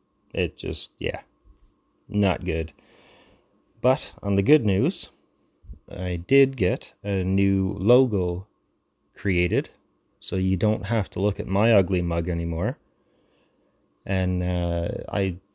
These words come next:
uploaded it a little while ago, and it still hasn't shown up yet, but hopefully, uh, you'll see it soon. And also on, uh, the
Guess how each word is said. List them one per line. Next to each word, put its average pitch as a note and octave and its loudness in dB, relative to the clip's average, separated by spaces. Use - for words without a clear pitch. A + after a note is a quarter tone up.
uploaded B2 0
it G#2+ 2
a - -12
little G#2+ 2
while G#2 4
ago, G#2 0
and F2 -4
it D#2+ -12
still A2 0
hasn't G2 0
shown - -4
up - -8
yet, A2 -2
but E2+ -4
hopefully, G2+ 0
uh, F#2+ 2
you'll F#2+ 2
see G2+ -4
it F#2 -2
soon. B2+ -4
And G2 4
also G#2+ 2
on, G2+ 0
uh, F#2+ 2
the F2+ 0